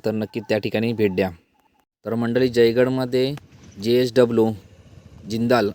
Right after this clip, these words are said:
अशी एक फॅक्टरी आहे. या फॅक्टरीलाच, कंपनीलाच, अ, वळसा घालून या ठिकाणी जाता येते. जयगड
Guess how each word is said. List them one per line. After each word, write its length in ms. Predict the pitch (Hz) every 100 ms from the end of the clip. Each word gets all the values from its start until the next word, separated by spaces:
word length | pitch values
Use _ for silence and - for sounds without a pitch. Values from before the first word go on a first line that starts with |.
| -
अशी 640 | 92 104 - 113 117 113
एक 120 | 113 107
फॅक्टरी 400 | - 104 - 117
आहे. 220 | 113 104 123 - - - - - - - - -
या 120 | 110
फॅक्टरीलाच, 800 | 117 110 - 117 123 127 135 - - - - - - - -
कंपनीलाच, 680 | 110 113 117 120 123 - - -
अ, 80 | 107 110 110 110 110 110
वळसा 400 | 110 110 135 123
घालून 300 | 120 123 127 - - - - -
या 80 | 113
ठिकाणी 340 | 123 120 117
जाता 240 | 113 98
येते. 320 | 110 98 98 98 - _ _ _ _ _ _ _ _ _ 117
जयगड 460 | 110 123 120 131 151